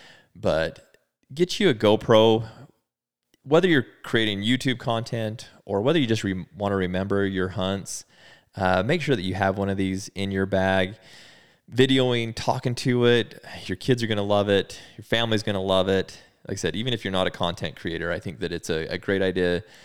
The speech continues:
to have that in, in the bag. And so most of my hunts were either videoed with a, a phone or a camera. Um,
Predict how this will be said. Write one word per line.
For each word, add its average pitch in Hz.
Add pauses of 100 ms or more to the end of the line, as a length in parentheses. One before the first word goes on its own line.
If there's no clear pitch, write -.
(340)
to 104
have 95
that 90
in, 90
in 90
the 87
bag. 87
And 90
so 87 (460)
most 151
of 143
my 120
hunts 110
were 95
either 98
videoed 98
with 95
a, 82
a -
phone 113
or 78
a 76
camera. 113 (540)
Um, 82